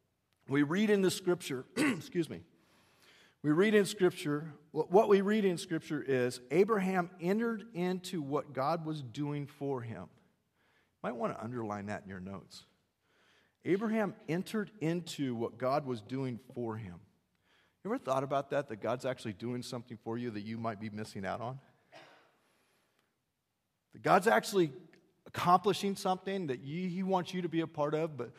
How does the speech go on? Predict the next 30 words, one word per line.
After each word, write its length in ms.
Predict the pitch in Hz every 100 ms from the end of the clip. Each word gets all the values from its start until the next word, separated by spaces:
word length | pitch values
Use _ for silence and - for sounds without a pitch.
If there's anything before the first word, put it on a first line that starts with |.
| - -
because 300 | 135 170 165
you're 100 | 160
not 180 | - -
trusting, 440 | 143 139 170 147
you're 120 | 117
actually 300 | 120 120 120
missing 380 | 107 113 - 101
out 160 | 92 104
on 160 | 139
it? 100 | 175 190 _ _ _ _ _ _ _ _ _ -
And 80 | 127
it 20 |
goes, 200 | 185 170
"Abraham 500 | 175 196 196 196 185
entered 300 | 202 220 196
into 240 | 208 202
what 220 | 170 156
God 260 | 147 180 202
was 160 | 175 135
doing 400 | 170 180 151 151 - -
for 260 | - 240 190
him, 300 | 165 160 170
and 240 | 151 151
what, 300 | 180 240 - - 151
and 300 | 175 180 143
that 360 | 202 254 240 196
was 380 | 190 208 180 143
the 300 | 165 165 160 - - _
turning 380 | - 202 165 107
point." 500 | - 73 - -